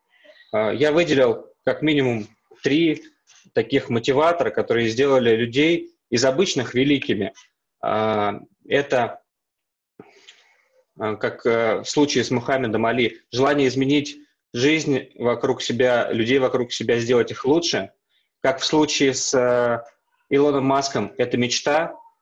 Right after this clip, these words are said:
которая ведет тебя и движет, э, на пути к успеху. И как в случае с, э, Михаилом Васильевичем Ломоносовым,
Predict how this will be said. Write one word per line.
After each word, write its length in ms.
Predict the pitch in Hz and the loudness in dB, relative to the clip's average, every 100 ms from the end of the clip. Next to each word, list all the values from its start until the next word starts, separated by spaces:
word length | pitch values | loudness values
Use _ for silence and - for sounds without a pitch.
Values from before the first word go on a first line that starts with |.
| _ - | _ -6
которая 400 | 117 - 123 117 | -6 -2 0 2
ведет 320 | 120 123 120 | 2 2 0
тебя 320 | 127 107 110 | -2 0 2
и 180 | 107 113 | 2 0
движет, 420 | 113 127 113 - - | 0 0 0 -4 -2
э, 300 | 107 104 107 | 2 4 2
на 100 | 107 | 0
пути 220 | 101 120 123 | -4 -2 -2
к 60 | |
успеху. 540 | 117 - 113 - 101 - _ _ | -4 -2 -2 0 -4 -4 _ _
И 80 | 117 | -4
как 300 | 143 135 - - _ | -2 -4 -8 -16 _
в 60 | - | -6
случае 640 | - 151 147 143 127 110 | 0 2 2 2 2 0
с, 200 | - - | -2 0
э, 240 | 127 123 113 - - - | 2 2 -2 -8 -16 -12
Михаилом 300 | 117 139 131 | -2 2 2
Васильевичем 420 | 127 135 - 127 | 2 -2 0 0
Ломоносовым, 680 | 120 120 143 160 143 120 120 | 0 2 0 0 0 0 -2